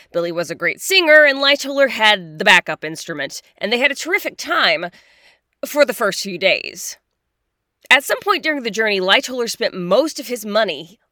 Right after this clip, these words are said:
on a horse he would call Rufus. Two Americans would join the party, and Lights was initially excited because the pair claimed to be survivalist.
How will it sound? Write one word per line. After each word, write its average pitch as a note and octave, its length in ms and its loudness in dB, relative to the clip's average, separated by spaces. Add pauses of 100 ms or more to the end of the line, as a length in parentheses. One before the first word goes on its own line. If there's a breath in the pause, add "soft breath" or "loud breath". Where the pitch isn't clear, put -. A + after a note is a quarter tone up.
on F#3+ 100 -2
a F3+ 60 -2
horse D4 440 -2
he A#3 140 -14
would A3 160 -12
call D3+ 420 -6 (280)
Rufus. - 800 -14 (280)
Two G#4+ 320 2
Americans A3 580 0
would F#3 140 -8
join E3 220 -8
the D#3 80 -10
party, D3 460 -8
and A#3 360 6
Lights C4 320 -4
was E4+ 120 -8
initially D4 360 -2
excited D4+ 420 -6
because G3+ 320 -4
the F#3+ 80 -10
pair F4 400 -4
claimed C4+ 520 -2
to C4+ 60 -4
be G#3 200 -8
survivalist. G3 920 0